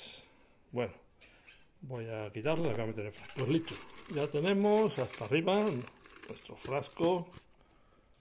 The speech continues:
de hojas de laurel, lista para usar en cocina. Por aquí lo usamos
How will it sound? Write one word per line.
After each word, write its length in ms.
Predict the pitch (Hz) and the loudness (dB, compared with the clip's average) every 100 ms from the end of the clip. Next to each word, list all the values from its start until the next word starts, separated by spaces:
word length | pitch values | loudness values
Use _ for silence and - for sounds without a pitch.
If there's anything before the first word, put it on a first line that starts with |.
| _ _ _ _ _ - - _ _ _ _ _ - _ - - | _ _ _ _ _ -20 -20 _ _ _ _ _ -20 _ -20 -10
de 340 | 117 107 107 113 | -6 -4 -6 -8
hojas 380 | - 151 165 113 | 2 2 2 -2
de 100 | 123 | -2
laurel, 240 | 113 107 - - - - - - | -2 -6 -10 -20 -20 -20 -20 -4
lista 400 | 151 143 - 180 | -4 -4 -2 -2
para 220 | - 110 | -2 -4
usar 280 | 107 143 180 254 - | 0 0 0 -2 -8
en 200 | 104 101 | -8 -8
cocina. 500 | - 107 160 117 - - - - _ _ - _ - - _ _ - - - - - - - - _ - - - - - - _ _ _ _ _ _ _ _ - | -10 2 4 4 -2 -14 -20 -20 _ _ -20 _ -20 -20 _ _ -20 -20 -20 -20 -20 -20 -20 -20 _ -20 -20 -20 -20 -20 -20 _ _ _ _ _ _ _ _ -14
Por 100 | 107 | -14
aquí 220 | - 120 | -10 -8
lo 100 | 113 | -8
usamos 480 | - 151 160 175 170 | -2 2 4 4 2